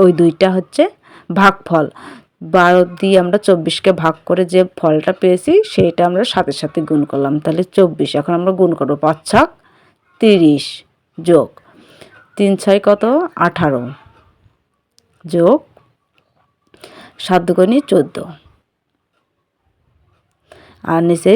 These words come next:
চব্বিশ হর আমরা বসিয়ে দিলাম। যেহেতু সবগুলোর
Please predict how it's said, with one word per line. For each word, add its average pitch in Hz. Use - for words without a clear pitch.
চব্বিশ 180
হর 165
আমরা 160
বসিয়ে 165
দিলাম। -
যেহেতু 240
সবগুলোর 196